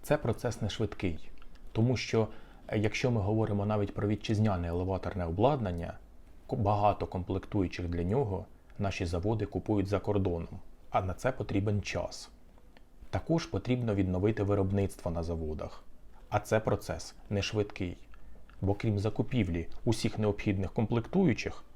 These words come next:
в тому числі металу, заводам потрібно знайти і повернути на роботу працівників. Тому, підсумовуючи все сказане мною,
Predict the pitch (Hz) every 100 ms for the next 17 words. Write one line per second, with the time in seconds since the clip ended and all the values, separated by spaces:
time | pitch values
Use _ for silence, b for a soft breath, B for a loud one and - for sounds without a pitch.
0 | - - 90 92 - 95 92 87 95 95
1 | 82 92 98 - - B B B B -
2 | 104 117 127 107 98 101 98 107 104 95
3 | 101 95 - 135 156 B B B - -
4 | 104 92 95 135 104 95 90 90 104 104
5 | 95 - 92 87 - - 69 - - -
6 | - 104 135 170 - - - 101 113 120
7 | 117 92 - 85 - - 98 92 85 85
8 | 90 117 104 -